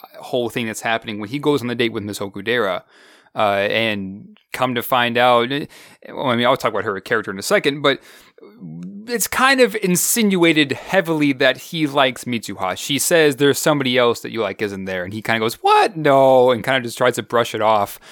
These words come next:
But, I mean, it's pretty clear that there is somebody else, which, as far as we're aware, the only other person in the story that he could have liked is Mitsuha,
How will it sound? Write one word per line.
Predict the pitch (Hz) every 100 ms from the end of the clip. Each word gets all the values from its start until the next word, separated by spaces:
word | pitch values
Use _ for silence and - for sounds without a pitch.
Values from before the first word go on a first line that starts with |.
| - - -
But, | 139 127
I |
mean, | 120 113
it's | - - _ -
pretty | 143 117
clear | 98 131 123 107
that | 110 104 117
there | 127 120
is | 110
somebody | - 104 101
else, | 104 95 -
which, | 110 - - _ _ _ _ -
as | -
far | - 110
as | 98
we're | 139 185
aware, | 156
the | 139
only | 139 131
other | 113
person | 165 147 139
in | 123
the | 113
story | 107 175 147
that | 123 107
he | 135 -
could | - 214
have | 143
liked | 156 139
is | 131 120 107 - - _ -
Mitsuha, | 147 147 110 101 82